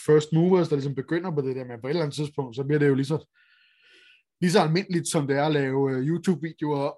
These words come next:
og, øh, selfies og, øh, Facebook-stories og hvad ved jeg, ikke? Øh, som, som også bare for, øh, for ti år siden måske var, øh, på en, på en anden planet, øh, for rigtig mange mennesker, men nu er bare en del af alles hverdag, ikke?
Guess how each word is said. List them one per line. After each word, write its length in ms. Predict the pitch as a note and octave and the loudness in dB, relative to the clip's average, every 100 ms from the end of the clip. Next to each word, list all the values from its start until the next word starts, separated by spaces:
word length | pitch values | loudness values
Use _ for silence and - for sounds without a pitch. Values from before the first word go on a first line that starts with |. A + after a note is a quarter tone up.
| D3 | -10
og, 300 | C3+ C3+ C3 | -8 -8 -8
øh, 360 | C3 B2+ B2 | -8 -8 -8
selfies 580 | - E3 E3 F3+ D#3 - - | -4 -2 -2 -4 -4 -8 -8
og, 360 | C#3+ C3+ C3+ C3 | -6 -4 -4 -6
øh, 320 | C3 C3+ C#3 | -6 -4 -4
Facebook-stories 840 | - D#3+ D#3+ - D3 D3+ D#3+ D3 D3 | -4 -6 -6 -2 0 2 2 0 -4
og 60 | |
hvad 140 | C3+ C#3 | -8 -6
ved 80 | C#3+ | -4
jeg, 280 | C3+ C3 G3 | -4 -2 -4
ikke? 140 | A#3+ - | -6 -4
Øh, 340 | D3+ C#3 C#3 | -2 0 -2
som, 320 | C3 C#3+ C3+ B2+ | -4 -8 -8 -8
som 180 | C#3+ | -8
også 180 | B2+ C3 - | -6 -6 -4
bare 160 | C3 - | -6 -4
for, 180 | C#3 C3 B2+ B2 B2 | -4 -2 -2 -2 -4
øh, 60 | - | -8
for 60 | |
ti 220 | C3 D#3+ | -12 -8
år 160 | C3+ A2+ | -4 -4
siden 380 | - C3 C3 C3 | -2 -2 0 -2
måske 340 | B2+ - B2+ A#2 | -4 -6 -8 -6
var, 280 | A#2+ A#2+ | -4 -2
øh, 160 | A#2 A2+ - | 0 -2 -4
på 60 | B2 | -8
en, 220 | A#2+ A2 - _ - | -6 -10 -16 _ -6
på 80 | |
en 60 | B2 | -4
anden 120 | A#2+ | -2
planet, 360 | C#3 A#2+ A2+ C#3 _ _ _ - | -4 -6 -8 -14 _ _ _ -6
øh, 300 | D3 C3+ B2 | 0 0 0
for 220 | A2+ A#2+ | -4 -4
rigtig 160 | A#2 B2 | -4 -4
mange 160 | B2 A#2+ | -4 -6
mennesker, 300 | B2 - B2 | -6 -6 -6
men 140 | A#2+ | -4
nu 240 | A#2 C3 | -2 0
er 120 | C#3 A2+ | 0 -2
bare 280 | A2 A#2 | -4 -4
en 140 | A2+ G#2 | -6 -6
del 240 | A#2+ A#2 | -6 -4
af 140 | A#2 A2+ | -6 -6
alles 380 | A2+ B2+ B2+ - | -6 -4 -6 -8
hverdag, 420 | G#2+ G#2+ A#2 G#2+ | -8 -8 -6 -10
ikke? 120 | A#2 | -12